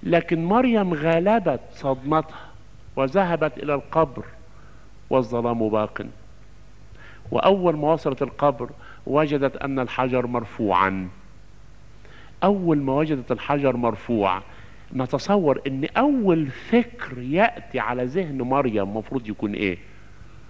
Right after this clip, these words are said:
مفروض إنها تفكر إنه قام. من سيأخذ الجسد الميت؟ مين اللي ياخده؟ التلاميذ؟ استحالة. اليهود؟ استحالة. الرومان يعملوا إيه بجسد يسوع الميت؟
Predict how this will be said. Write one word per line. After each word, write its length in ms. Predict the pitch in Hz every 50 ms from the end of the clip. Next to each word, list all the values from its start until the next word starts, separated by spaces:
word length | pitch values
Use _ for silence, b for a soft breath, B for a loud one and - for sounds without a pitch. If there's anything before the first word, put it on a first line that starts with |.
| b b b b b b b
مفروض 280 | - 165 - 254 370 277
إنها 200 | 320 285 220 165
تفكر 480 | - - 147 131 - - - 147 151 180
إنه 160 | 190 233 277
قام. 480 | - - - 320 330 330 294 226 175 - - - - - - - - - - - - - - - - B B B B B
من 200 | - - 381 320
سيأخذ 400 | - 185 175 185 - - 160 143
الجسد 360 | 135 123 135 139 - 127 117
الميت؟ 360 | 113 107 110 104 101 95 98 - - - - - - - - - - - -
مين 160 | 233 285 311
اللي 160 | 277 147 110 110
ياخده؟ 360 | 110 107 104 - 90 - - - - - - - - - - - - - -
التلاميذ؟ 720 | 151 - - 165 160 160 160 185 233 277 226 - - - - - - - - - - -
استحالة. 440 | - - - 131 - 139 135 120 113 - - - - - - - - - - - - - -
اليهود؟ 420 | 120 127 123 117 156 202 233 180 - - - - - - - - - - - - - - - - - -
استحالة. 500 | - - - - - 117 107 98 92 - - - - - - - - 123
الرومان 540 | 117 113 117 120 123 139 151 170 175 170 156 - - - - - - -
يعملوا 300 | 120 117 127 127 127 139
إيه 80 | 135 120
بجسد 380 | 107 120 120 - 120 104 101
يسوع 300 | 113 104 - - 123 104
الميت؟ 400 | 104 101 101 110 107 98 101 92